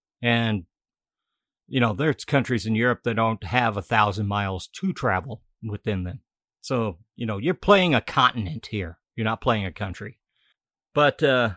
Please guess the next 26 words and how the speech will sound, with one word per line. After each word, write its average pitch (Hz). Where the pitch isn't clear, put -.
Suarez, 160
he's 185
been 208
rumored 165
to 135
be 135
one, 127
somebody 117
that's 107
wanted, 110
and 98
he's 98
talked 107
about 104
coming 101
over 98
in 92
the 92
past. 95
Uh, 175
he's 131
might 135
actually 147
be 139
somebody 120
that 113